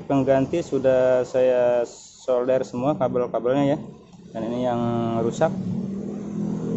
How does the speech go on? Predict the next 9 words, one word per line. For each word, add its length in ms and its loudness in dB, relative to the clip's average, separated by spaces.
Tinggal 320 4
saya 180 4
coba 400 6
nyalakan 720 6
apakah 340 4
sudah 300 4
bisa 340 2
booting 480 8
gamenya. 400 8